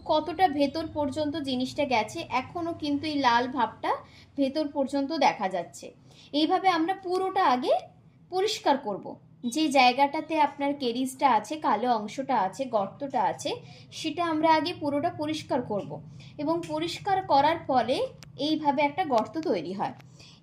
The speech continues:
এবং এর পরে গিয়ে আমরা পার্মানেন্ট রেস্টোরেশন করেছি। দেখুন, সেই দাঁতটা এখানে নষ্ট হয়ে যাওয়া ছ নম্বর দাঁতটি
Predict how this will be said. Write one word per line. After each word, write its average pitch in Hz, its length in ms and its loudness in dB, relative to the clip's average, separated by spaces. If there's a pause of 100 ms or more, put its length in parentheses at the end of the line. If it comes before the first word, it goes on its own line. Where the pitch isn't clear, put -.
এবং 311 440 2
এর 320 220 0 (200)
পরে 277 340 4
গিয়ে 277 260 2
আমরা 226 380 4 (840)
পার্মানেন্ট 294 800 2
রেস্টোরেশন 294 680 0
করেছি। 190 540 -2 (800)
দেখুন, 269 280 2 (600)
সেই 330 300 -2
দাঁতটা 302 480 2 (220)
এখানে 269 340 0
নষ্ট 262 340 0
হয়ে 277 180 4
যাওয়া 262 220 2
ছ 262 120 -6
নম্বর 240 420 2
দাঁতটি 233 440 -2